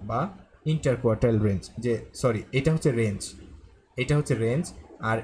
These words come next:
এই যে এই box প্লটের কিউ থ্রি এবং কিউ ওয়ানের পার্থক্য যেটা, সেটাকে আমরা বলছি আইকিউআর বা interquartile range। To identify any outliers, আমরা আইড-, মানে এটার বাইরে যদি কোনো data points থাকে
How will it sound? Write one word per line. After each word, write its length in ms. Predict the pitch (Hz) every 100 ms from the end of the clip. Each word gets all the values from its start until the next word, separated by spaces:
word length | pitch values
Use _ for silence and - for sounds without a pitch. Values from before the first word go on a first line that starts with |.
| 123
এই 80 |
যে 180 | 120 123
এই 200 | 117 120
box 260 | 120 131 -
প্লটের 320 | 156 151 147 -
কিউ 180 | 151 151
থ্রি 140 | 160
এবং 200 | 156 131 120
কিউ 180 | 123 117
ওয়ানের 260 | 117 117 143 - - -
পার্থক্য 440 | 117 117 151 139 110
যেটা, 300 | 107 135 202 - - _
সেটাকে 340 | - 117 117 120
আমরা 200 | 120 117
বলছি 440 | 113 110 - 190 - - - -
আইকিউআর 720 | 117 113 110 117 117 110 110
বা 160 | 107 110
interquartile 680 | 113 113 113 - 107 110 107
range। 380 | 107 101 98 - - _ _ _ _ - - -
To 80 | 147
identify 540 | 143 147 170 180 196 190 180
any 180 | 151
outliers, 460 | 143 131 135 107 95 - _ -
আমরা 200 | 113 131
আইড-, 200 | 123 120 -
মানে 340 | 113 113 107 104 - - -
এটার 200 | 120 135
বাইরে 340 | 117 113 113 131
যদি 220 | 131 139
কোনো 200 | 135 123
data 240 | 120 120
points 360 | 113 113 120 -
থাকে 300 | 120 113